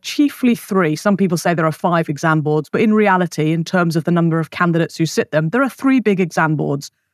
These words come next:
The largest, in terms of mathematics, is Pearson Edexcel. Roughly three quarters of a million students,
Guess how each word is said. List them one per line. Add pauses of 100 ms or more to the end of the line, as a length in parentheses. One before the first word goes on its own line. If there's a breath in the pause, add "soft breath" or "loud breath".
(140)
The
largest, (160)
in
terms
of
mathematics, (100)
is (480)
Pearson
Edexcel. (580)
Roughly
three
quarters
of
a
million
students,